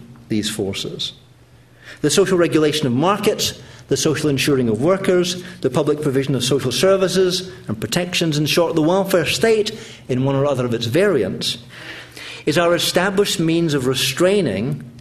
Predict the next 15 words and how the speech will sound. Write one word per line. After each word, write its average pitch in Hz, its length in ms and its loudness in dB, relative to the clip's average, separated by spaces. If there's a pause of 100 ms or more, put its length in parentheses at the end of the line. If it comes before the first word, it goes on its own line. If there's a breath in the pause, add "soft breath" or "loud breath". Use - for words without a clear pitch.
(640 loud breath)
the 143 160 4
antisocial 160 540 2
dynamics 139 720 2
and 139 80 0
the 120 60 0
destructive 127 500 -2
externalities 139 880 0
that 135 100 0
are 139 120 -2
the 127 160 -2
essence - 600 -2 (440 loud breath)
of 127 100 -2
free 143 160 2
market 127 380 -2
capitalism. 113 600 -6